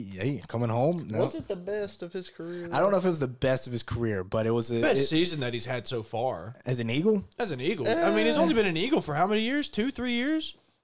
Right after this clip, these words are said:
Speaker 3: I
Speaker 1: It's a,
Speaker 3: mean,
Speaker 1: it's a bold
Speaker 2: I
Speaker 1: statement.
Speaker 2: mean, I think he's on the decline of his career, but I think he can still play.
Speaker 3: This
Speaker 2: Like,
Speaker 3: season, like,
Speaker 2: I
Speaker 3: this
Speaker 2: don't
Speaker 3: season
Speaker 2: see
Speaker 3: was
Speaker 2: how
Speaker 3: pretty
Speaker 2: he got
Speaker 3: good.
Speaker 2: released. I'll
Speaker 1: Yeah,
Speaker 2: say that.
Speaker 1: that, that's the best. The, that, that's the thing is, like,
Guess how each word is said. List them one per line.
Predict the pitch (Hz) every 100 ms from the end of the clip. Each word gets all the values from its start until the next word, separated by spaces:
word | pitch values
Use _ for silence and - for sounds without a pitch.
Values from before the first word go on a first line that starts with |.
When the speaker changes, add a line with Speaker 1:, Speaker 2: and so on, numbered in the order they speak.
| _ _ _ _ -
Speaker 3:
I |
Speaker 1:
It's | 196
a, |
Speaker 3:
mean, | 185 165
Speaker 1:
it's | 147
a |
bold | 156 151 135
Speaker 2:
I |
Speaker 1:
statement. | - 170
Speaker 2:
mean, | 185
I | 156
think | 196 233 196
he's | 156 147
on | 143
the | 120
decline | 127 127 - 120 113 110
of | 110
his | 117
career, | - 110 110 104 101
but | 120
I |
think | 127 156 -
he | 123
can | -
still | 117 - 117
play. | - - 110
Speaker 3:
This | 240 240 190
Speaker 2:
Like, | -
Speaker 3:
season, | 214 180 156
like, | 160 135
Speaker 2:
I |
Speaker 3:
this | 143
Speaker 2:
don't | 196 175
Speaker 3:
season | 175 156
Speaker 2:
see | 127
Speaker 3:
was |
Speaker 2:
how | 135
Speaker 3:
pretty | 135 131
Speaker 2:
he |
got | 123 117 101
Speaker 3:
good. |
Speaker 2:
released. | 98 113 113 101 -
I'll | 113
Speaker 1:
Yeah, | 113
Speaker 2:
say | 117 101
that. | 107 107
Speaker 1:
that, | 165 165 160
that's | 156 156
the | 151
best. | 139 127 - -
The, | 135 -
that, | 147 143
that's | 147 -
the | 113
thing | 117 107 95
is, | 104
like, | 107 98